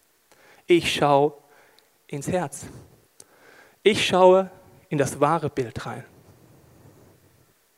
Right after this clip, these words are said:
Ich hab gesagt, das ist das Einzige,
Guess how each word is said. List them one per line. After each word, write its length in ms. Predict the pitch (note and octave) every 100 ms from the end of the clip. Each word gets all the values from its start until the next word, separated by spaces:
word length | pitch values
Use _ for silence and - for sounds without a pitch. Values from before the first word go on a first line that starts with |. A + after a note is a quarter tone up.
| _ _ _ - _ _ _ _ _ _ - _ _
Ich 80 | -
hab 80 | G3
gesagt, 220 | F#3 G3+
das 60 | E3+
ist 120 | D#3+
das 40 |
Einzige, 500 | F3 G3+ G3+ F3+ F3+